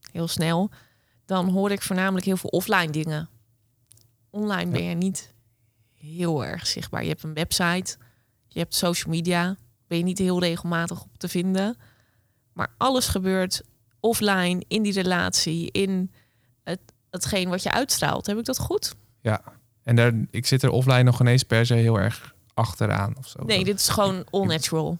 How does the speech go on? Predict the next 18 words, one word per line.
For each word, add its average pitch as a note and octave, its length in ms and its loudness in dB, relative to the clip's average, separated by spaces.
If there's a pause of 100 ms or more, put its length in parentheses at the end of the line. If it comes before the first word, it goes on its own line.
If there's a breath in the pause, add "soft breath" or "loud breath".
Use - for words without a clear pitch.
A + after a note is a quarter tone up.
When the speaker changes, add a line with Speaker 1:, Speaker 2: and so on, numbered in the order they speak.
Speaker 2:
precies, - 300 2
ik G#2+ 120 2
doe B2 140 6
geen B2 240 6 (200)
koude A#2 280 4
acquisitie A2 580 0
of G#2 100 0
zo. G#2 260 0
Het G#2+ 140 -6
is G#2 140 -2
gewoon G#2+ 240 2
meer G#2+ 200 4
vaak G#2+ 240 -2
toevallig. G#2+ 600 -6 (120)
Speaker 1:
De G#3 100 -4
relatiemarketing F3 920 0
Speaker 2:
Ja. A2+ 60 -8
Speaker 1:
eigenlijk. - 560 0